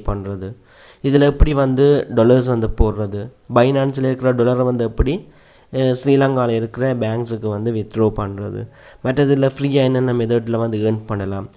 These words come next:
என்னென்ன மெத்தட்ல வந்து இன்வெஸ்ட் பண்ணி ஏர்ன் பண்ணலாம், எல்லாமே வந்து Google Tech YouTube சேனல்ல Binance ஏர்னிங்னு சொல்லி தனி ஒரு பிளேலிஸ்ட்டில்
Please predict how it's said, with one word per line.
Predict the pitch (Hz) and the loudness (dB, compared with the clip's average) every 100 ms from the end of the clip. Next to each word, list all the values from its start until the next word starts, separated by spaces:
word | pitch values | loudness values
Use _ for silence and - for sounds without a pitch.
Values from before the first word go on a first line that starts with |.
| 117 | -4
என்னென்ன | 135 151 139 | -2 0 -2
மெத்தட்ல | 131 135 123 131 131 | 0 -2 -2 0 0
வந்து | 123 113 | 0 -2
இன்வெஸ்ட் | 131 139 - 131 | 0 -2 0 0
பண்ணி | 123 110 | 2 0
ஏர்ன் | 110 107 | -2 0
பண்ணலாம், | 113 98 98 104 - - - - 143 | -2 -2 -8 -10 -16 -20 -12 0 4
எல்லாமே | 160 175 143 | 4 4 2
வந்து | 127 127 180 180 | 0 2 0 2
Google | 131 123 123 123 | 0 2 0 -2
Tech | 117 113 | -2 -4
YouTube | 117 120 - 120 | -2 -2 -4 -4
சேனல்ல | 110 107 123 220 - - _ 131 | -4 -2 -2 -4 -8 -20 _ 2
Binance | 139 151 143 123 | 4 4 2 2
ஏர்னிங்னு | 123 123 120 113 110 | 0 2 0 -2 -4
சொல்லி | 107 131 | -4 -2
தனி | 131 117 113 | -2 -2 -2
ஒரு | 110 113 | -2 -2
பிளேலிஸ்ட்டில் | 107 110 110 113 | -2 -2 -4 -4